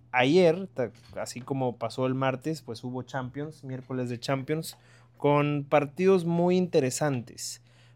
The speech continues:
Partidos muy interesantes. Em, em, como les dije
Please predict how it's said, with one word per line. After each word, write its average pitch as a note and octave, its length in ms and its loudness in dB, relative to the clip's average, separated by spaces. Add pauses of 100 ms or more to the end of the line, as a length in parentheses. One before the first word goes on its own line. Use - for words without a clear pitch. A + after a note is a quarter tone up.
Partidos D3+ 460 0
muy D#3+ 220 0
interesantes. D#3+ 1040 0 (360)
Em, B2+ 600 2 (100)
em, B2 260 -6 (160)
como A#2+ 340 -4
les A#2 200 -2
dije C3+ 560 0